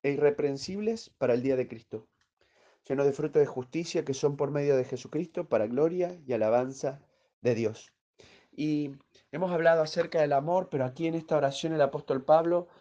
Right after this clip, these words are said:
eh, profundiza aún más, no solamente sobre este tema, sino sobre lo que él anhelaba para la iglesia. Y, y lo que él anhelaba, eh, no solamente tenía que ver con características internas,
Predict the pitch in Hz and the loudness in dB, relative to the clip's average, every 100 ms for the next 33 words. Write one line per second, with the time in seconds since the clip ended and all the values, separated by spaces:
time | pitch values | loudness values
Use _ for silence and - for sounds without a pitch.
0 | _ _ - 117 113 131 127 131 143 180 | _ _ -4 -4 0 0 0 0 0 -2
1 | - 175 165 - 127 160 175 175 185 190 | -2 -2 -2 4 4 4 4 2 2 -2
2 | 147 151 170 175 170 170 160 147 156 156 | -8 -6 -2 0 0 -2 -2 0 0 -2
3 | 143 180 185 175 - 139 160 175 - - | -4 -2 -2 -4 -4 -2 -2 -2 -8 -20
4 | _ _ _ - - 139 135 127 135 120 | _ _ _ -18 2 6 6 8 6 4
5 | - _ - 123 170 180 147 156 151 131 | -6 _ 0 0 2 2 4 6 6 6
6 | 123 120 113 117 117 - 110 107 110 117 | 2 0 0 0 -2 -2 -8 -8 -10 -10
7 | - 117 117 147 156 147 143 160 170 170 | -8 -2 0 4 4 4 4 6 4 2
8 | - _ _ _ - 127 - 143 147 165 | -6 _ _ _ -8 -6 0 0 4 2
9 | 156 160 151 143 143 147 151 151 151 139 | 2 -2 -4 -4 -2 0 0 0 -2 2
10 | 123 120 120 143 - 139 135 135 123 123 | 2 2 -4 -6 -6 -4 -4 -4 -6 2
11 | 165 127 120 120 - | 4 4 0 -8 -12